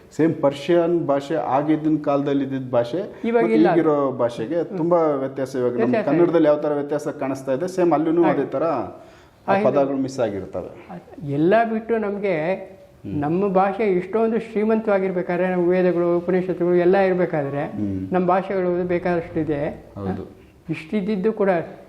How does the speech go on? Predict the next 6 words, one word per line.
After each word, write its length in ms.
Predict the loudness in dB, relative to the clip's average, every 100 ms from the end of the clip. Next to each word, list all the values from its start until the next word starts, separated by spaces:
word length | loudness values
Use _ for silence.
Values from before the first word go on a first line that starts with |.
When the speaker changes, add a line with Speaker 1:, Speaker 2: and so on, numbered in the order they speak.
| -2
Speaker 2:
ಬರೀ 200 | 0 2
ಭಾರತದಲ್ಲಿ 580 | 2 0 0 0 0 2
ಆರ್ನೂರು 400 | 2 0 0 -2
ಭಾಷೆ 260 | -2 -2 -2
ಮೇಲಿದೆ 360 | 0 0 0
ಇಲ್ಲಿ. 360 | -2 -8 -12